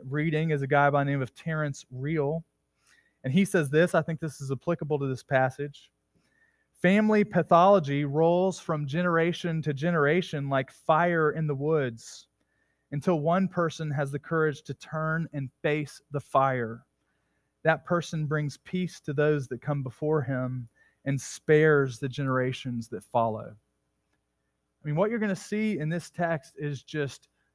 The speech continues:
dysfunction and anger just steamrolling and capturing more and more momentum and more fire, destroying many more lives throughout the book of Genesis.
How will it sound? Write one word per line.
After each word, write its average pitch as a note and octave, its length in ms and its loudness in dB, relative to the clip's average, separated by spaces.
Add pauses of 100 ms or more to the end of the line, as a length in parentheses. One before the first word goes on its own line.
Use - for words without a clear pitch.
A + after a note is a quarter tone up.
(180)
dysfunction F#3+ 1000 0 (140)
and D3+ 180 -6 (220)
anger D3+ 680 0
just - 540 -8
steamrolling D#3+ 1040 0
and D3 200 -6
capturing D#3 420 -2
more E3+ 300 0
and A3+ 100 2
more G3+ 160 2
momentum D#3+ 580 -2
and C#3+ 160 -2
more F#3 400 2
fire, D#3 440 2
destroying C#3+ 640 -6
many G#3+ 240 0
more G#3 240 2
lives D3+ 720 0 (800)
throughout D#3 340 4
the - 40 -8
book C#3+ 360 -2 (340)
of C3+ 140 -4
Genesis. C3 800 -6